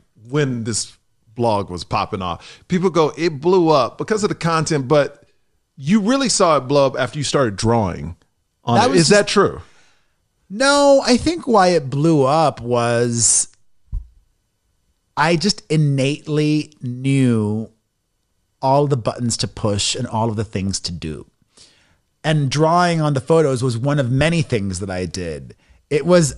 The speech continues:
Speaker 2: another way to market what I was doing. It was marketing, like, tagging my photo like a graffiti artist. So then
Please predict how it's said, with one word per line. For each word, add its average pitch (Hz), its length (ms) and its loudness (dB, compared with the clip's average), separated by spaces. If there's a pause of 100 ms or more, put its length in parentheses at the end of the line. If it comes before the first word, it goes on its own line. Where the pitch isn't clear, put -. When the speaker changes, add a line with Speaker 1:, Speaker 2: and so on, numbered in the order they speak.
(120)
Speaker 2:
another 151 380 2
way 156 160 2
to 143 80 2
market 127 580 -2
what 113 120 -2
I 107 100 -2
was 104 180 -2
doing. 98 440 -2
It 90 40 -10
was 110 160 -2
marketing, 110 640 -2
like, 90 220 -8
tagging 147 480 -2
my 147 180 0
photo 185 340 2
like 123 140 -2
a 127 60 -4
graffiti 156 520 0
artist. 107 440 -2
So - 180 0
then 127 380 -2